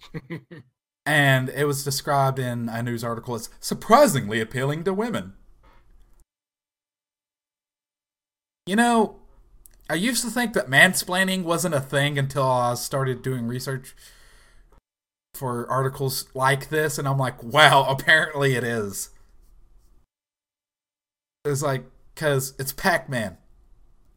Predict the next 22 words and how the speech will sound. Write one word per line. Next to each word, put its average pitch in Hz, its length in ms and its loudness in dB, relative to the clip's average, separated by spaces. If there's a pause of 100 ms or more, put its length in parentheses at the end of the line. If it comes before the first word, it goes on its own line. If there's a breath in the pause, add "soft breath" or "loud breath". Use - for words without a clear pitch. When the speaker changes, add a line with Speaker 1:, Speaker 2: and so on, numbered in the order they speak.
Speaker 2:
Everybody 135 460 4
loves 98 260 -6
it. - 100 -20 (2000)
Speaker 1:
Yeah, 262 220 -8
it's 220 120 -8
a 185 40 -12
generalization, 139 640 -6
though. 117 200 -20 (1080)
Speaker 2:
No, 170 160 0 (120)
and 151 100 2
I'm 143 160 6
saying 143 320 0
back 139 240 0
in 135 60 -2
the 127 100 -2
day, 127 380 0
like, 107 320 -6
Pac-Man 135 360 0
fever 123 300 -4
was 113 160 -6
a 110 60 -10
thing. 107 340 -8